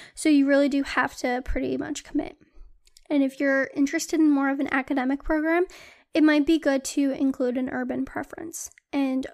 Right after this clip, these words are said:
only apply to programs in bigger cities that are a little bit more academically inclined. For me personally, I opted to say no preference,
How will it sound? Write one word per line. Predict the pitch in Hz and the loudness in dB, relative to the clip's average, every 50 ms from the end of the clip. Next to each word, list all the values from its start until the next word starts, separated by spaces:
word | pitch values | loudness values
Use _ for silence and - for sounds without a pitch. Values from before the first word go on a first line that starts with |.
| _ | _
only | - 285 277 277 269 262 262 | 2 4 4 4 4 2 0
apply | 254 262 - 269 262 254 262 | -2 -2 -2 -2 -2 -2 -2
to | 262 - - 277 262 | -4 -6 -6 -6 -6
programs | - - 262 254 277 262 262 269 269 269 | -4 -4 -6 -4 -4 -4 -2 -4 -4 -4
in | - - 269 269 262 247 | -4 -4 -2 -2 -2 -2
bigger | - - - 262 262 | -4 -6 -6 -6 -6
cities | - - 339 320 339 339 339 330 - | -2 0 2 4 4 4 4 2 2
that | - 165 - - - - - - - - _ - | 2 0 0 0 -6 -12 -20 -20 -20 -20 _ -2
are | 466 285 269 262 254 254 277 - - - _ _ _ - | 0 2 2 2 0 0 -4 -6 -10 -16 _ _ _ -2
a | 285 | 0
little | 269 269 262 262 | 0 2 0 0
bit | 254 269 262 - - | 0 -2 -2 -4 -2
more | 277 277 262 254 254 254 254 - | -2 -2 -2 -2 -4 -6 -8 -6
academically | - - 269 - 285 208 180 262 262 269 - - - - - | -6 -6 -6 -4 -4 -2 -2 -2 -4 -6 -6 -6 -6 -4 -4
inclined. | 302 269 269 - - - - - 311 - - - - - - - - - - - - - _ _ _ _ | -4 -4 -4 -6 -8 -10 -10 -10 -12 -12 -14 -18 -20 -20 -20 -20 -18 -18 -18 -20 -20 -20 _ _ _ _
For | _ 311 302 | _ 2 2
me | 294 320 381 415 | 4 4 4 2
personally, | - - 277 285 285 - 330 339 339 302 | 2 2 0 0 0 0 2 2 4 4
I | 277 - | 2 0
opted | - - - 262 262 - - 285 277 285 254 - 339 - | 0 -2 -2 -4 -4 -2 0 2 2 2 0 -2 -6 -8
to | - - - 285 277 269 269 269 262 269 | -10 -4 -2 0 2 2 2 2 0 -2
say | 285 - - 277 254 247 254 | -4 -4 -4 -4 -2 0 0
no | 262 262 254 254 262 | 0 -2 -2 -4 -4
preference, | - - 285 269 277 - 330 339 349 349 - - | -4 -2 -2 -2 -2 0 0 2 2 2 0 -4